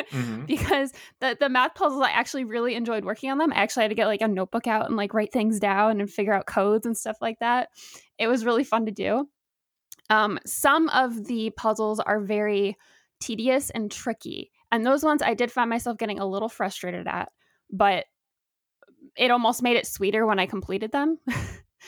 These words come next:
Speaker 2: So it was worth it. Uh, but yeah, it's, it's super fun. If you're into puzzle games, or even if you're not into puzzle games, I would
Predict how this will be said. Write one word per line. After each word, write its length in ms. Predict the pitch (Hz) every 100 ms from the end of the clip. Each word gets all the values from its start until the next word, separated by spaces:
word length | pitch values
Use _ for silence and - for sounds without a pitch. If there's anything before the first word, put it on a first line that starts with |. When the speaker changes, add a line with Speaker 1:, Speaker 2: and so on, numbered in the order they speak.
| - -
Speaker 2:
So 160 | - 220
it 20 |
was 100 | 214
worth 260 | 185 220
it. 200 | 269 311 - - - - _
Uh, 200 | - 175 -
but 160 | 247 -
yeah, 280 | 247 190 180
it's, 260 | 226 - -
it's 240 | 240 247 -
super 240 | 277 254
fun. 220 | 254 226 208
If 100 | -
you're 140 | 254
into 140 | 233
puzzle 340 | - 214 226 269
games, 320 | 269 262 269
or 80 | -
even 160 | 254 302
if 120 | 427
you're 120 | 370
not 220 | 247 233 151
into 100 | 214
puzzle 320 | - 214 214
games, 380 | 190 - - -
I 140 | 202 208
would 280 | 208 180